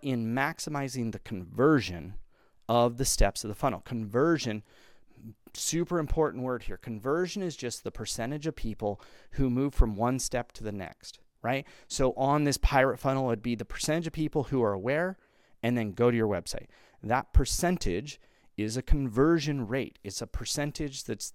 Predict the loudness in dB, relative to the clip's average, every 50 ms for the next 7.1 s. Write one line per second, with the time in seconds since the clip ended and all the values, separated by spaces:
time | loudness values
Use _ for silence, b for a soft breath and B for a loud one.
0 | -14 -6 -4 -2 0 0 -2 -4 -6 -2 2 4 4 6 4 4 2 4 2 2
1 | 2 2 2 2 4 4 4 2 2 2 2 2 2 0 -2 0 -2 -2 -4 -6
2 | -14 -12 -8 -6 -4 -4 -4 -4 B B B B B B B B -4 -4 -4 -2
3 | -2 -6 -6 -6 -6 -4 -2 -2 -2 -2 -4 -6 -4 -4 -6 -6 -6 -6 -4 -4
4 | -4 -4 -6 -8 -8 -6 -6 -6 -6 -6 -10 -10 -6 -2 -2 -2 -2 0 0 0
5 | 0 0 0 2 2 4 4 4 2 0 -6 -4 0 0 0 0 -2 -10 -8 -6
6 | -6 -6 -6 -8 -6 -4 -4 -4 -4 -4 -6 -6 -2 -2 -2 -2 -2 -4 -10 -12
7 | -16